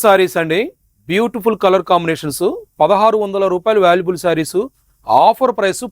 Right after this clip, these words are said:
పదకొండు వందల యాభై రూపాయలు. మెరూన్ కలర్ కాంబినేషన్, నేవీ బ్లూ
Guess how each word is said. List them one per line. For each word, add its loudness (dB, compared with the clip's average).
పదకొండు -2
వందల 0
యాభై 0
రూపాయలు. -2
మెరూన్ 4
కలర్ 2
కాంబినేషన్, 0
నేవీ 0
బ్లూ 2